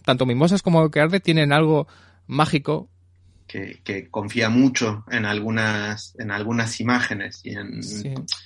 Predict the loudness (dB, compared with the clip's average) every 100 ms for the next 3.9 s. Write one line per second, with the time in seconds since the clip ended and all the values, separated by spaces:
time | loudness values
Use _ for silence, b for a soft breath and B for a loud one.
0 | B B -6 -4 -4 -2 -4 -2 4 4
1 | 4 0 0 0 0 -2 -2 -2 -2 -2
2 | -6 _ -10 -6 -4 -4 -2 0 0 0
3 | 0 2 2 0 -4 -4 2 0